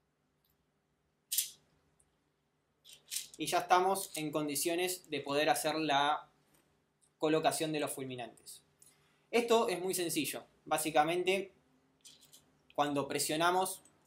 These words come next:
esto, sube el colocador y permite que una vez que vuelva a bajar, ingrese un nuevo fulminante.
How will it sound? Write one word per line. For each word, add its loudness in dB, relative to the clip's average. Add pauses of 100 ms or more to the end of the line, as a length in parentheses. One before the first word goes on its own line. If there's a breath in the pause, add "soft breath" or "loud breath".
(800)
esto, -2 (1200)
sube 2 (960)
el -2
colocador 4 (540)
y 2
permite 2 (800)
que -2
una 4
vez 2
que -2
vuelva 6
a 10
bajar, 6 (1800)
ingrese 2
un 0
nuevo 4
fulminante. -6